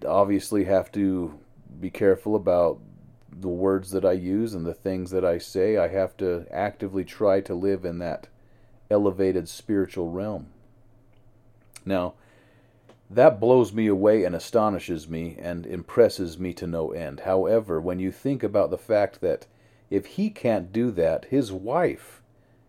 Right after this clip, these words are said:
it's not like she can watch T V in the other room. She's having to take this journey with him. They are one in this journey.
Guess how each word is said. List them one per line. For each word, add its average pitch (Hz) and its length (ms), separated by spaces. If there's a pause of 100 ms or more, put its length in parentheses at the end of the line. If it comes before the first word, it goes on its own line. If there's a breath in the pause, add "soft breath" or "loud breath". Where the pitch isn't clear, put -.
(260 soft breath)
it's - 160
not 143 140
like 131 160
she 147 220
can 113 160
watch 113 260
T 120 180
V 110 220
in 101 100
the 95 140
other 101 240
room. 95 300
She's 160 300
having 120 320
to 92 80
take 107 320
this 98 160
journey 92 400
with 95 320
him. 64 220
They 120 160
are 110 100
one 82 440
in 85 220
this 80 160
journey. 73 440